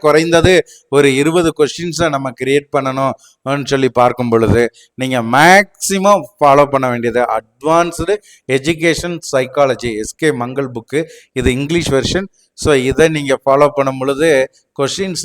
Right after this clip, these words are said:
எல்லாத்தையுமே நம்ம இதிலேயே எதிர்பார்க்கலாம். So, இதற்கு நம்முடைய சுபைக்குழுவின் சார்பாக நானூற்று நாற்பது பக்கங்கள் வரைக்கும் உள்ளடக்கிய ஒரு புக்கு நம்ம என்ன செஞ்சிருக்கோம், கிரியேட் பண்ணியிருக்கோம். So, கொஸ்டின்ஸை பொறுத்த வரைக்கும் பத்தாயிரம் வினாக்கள்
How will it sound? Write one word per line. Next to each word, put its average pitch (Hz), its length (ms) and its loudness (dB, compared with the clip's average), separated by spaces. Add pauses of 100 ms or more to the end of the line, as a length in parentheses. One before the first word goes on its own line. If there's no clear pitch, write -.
(100)
எல்லாத்தையுமே 139 640 -2
நம்ம 127 200 -6
இதிலேயே 120 340 -2
எதிர்பார்க்கலாம். 113 640 0 (320)
So, 175 60 2 (140)
இதற்கு 160 420 4
நம்முடைய 143 300 2 (120)
சுபைக்குழுவின் 139 600 -2
சார்பாக 135 400 2 (100)
நானூற்று 151 500 -2 (420)
நாற்பது 151 460 4 (120)
பக்கங்கள் 147 460 2
வரைக்கும் 131 380 -2
உள்ளடக்கிய 127 460 0 (460)
ஒரு 147 160 4 (200)
புக்கு 147 380 -2
நம்ம 135 200 -2
என்ன 120 200 -6
செஞ்சிருக்கோம், 113 440 -8 (120)
கிரியேட் 127 360 0
பண்ணியிருக்கோம். 131 440 0 (300)
So, 160 100 0 (120)
கொஸ்டின்ஸை 185 640 4
பொறுத்த 147 300 0
வரைக்கும் 175 340 -2 (120)
பத்தாயிரம் 180 720 4
வினாக்கள் 143 500 0